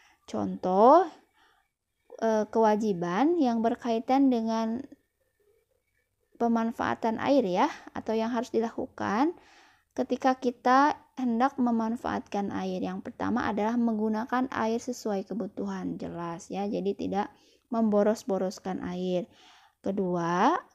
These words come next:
itu bisa dilihat di gambar ini ya. Menutup keran jika air di bak telah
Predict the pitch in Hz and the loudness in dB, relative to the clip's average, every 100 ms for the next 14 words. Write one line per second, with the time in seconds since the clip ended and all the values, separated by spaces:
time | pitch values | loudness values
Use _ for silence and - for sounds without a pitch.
0 | - - - 180 196 240 330 269 233 202 | -10 -10 -8 -2 4 4 4 2 -2 0
1 | 202 226 240 269 214 190 190 202 233 208 | 0 -2 -2 -4 -2 -2 -2 0 0 0
2 | 180 247 - _ _ _ _ _ 254 262 | 2 0 -2 _ _ _ _ _ 2 4
3 | 269 269 311 - - - 240 196 180 180 | 4 4 -2 -2 -6 -2 0 0 -2 0
4 | 214 339 339 226 - 214 - 190 202 262 | 2 2 0 -4 -4 -2 0 0 0 0
5 | - 190 - 208 285 - 190 180 220 381 | 0 -4 0 -2 -2 -6 -6 0 0 0